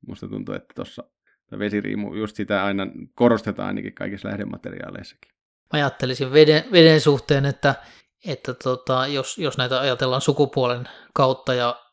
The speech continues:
Speaker 2: kyllä se täytyy tää sukupuoli kuitenkin niinku mytologiassa ottaa mukaan ihan semmoiseksi ääneen sanottavaksi asiaksi, niin vedessä voi olla, että se, se muuttuu, se sukupuoli.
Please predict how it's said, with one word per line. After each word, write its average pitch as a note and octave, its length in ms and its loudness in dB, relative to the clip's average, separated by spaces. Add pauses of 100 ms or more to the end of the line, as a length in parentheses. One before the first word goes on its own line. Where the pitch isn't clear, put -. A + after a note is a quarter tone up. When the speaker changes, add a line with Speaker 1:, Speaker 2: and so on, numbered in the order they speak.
(180)
Speaker 2:
kyllä A#2+ 120 -10
se C3 80 -4
täytyy B2+ 360 -2
tää B2+ 140 -2
sukupuoli C3 580 -4 (480)
kuitenkin C3+ 600 2
niinku B2+ 180 -8
mytologiassa C3 840 0 (420)
ottaa B2+ 400 -2
mukaan B2+ 420 -6
ihan C3 180 -10
semmoiseksi C3 460 -12 (440)
ääneen C3+ 300 4
sanottavaksi C3+ 560 -2
asiaksi, C3+ 420 0
niin C3+ 100 0
vedessä C#3 440 2
voi C3 140 0
olla, C3 160 0
että C3 200 -8
se, C3 200 -2 (140)
se - 200 -6
muuttuu, C#3+ 800 -2 (200)
se - 140 -10
sukupuoli. B2+ 640 -4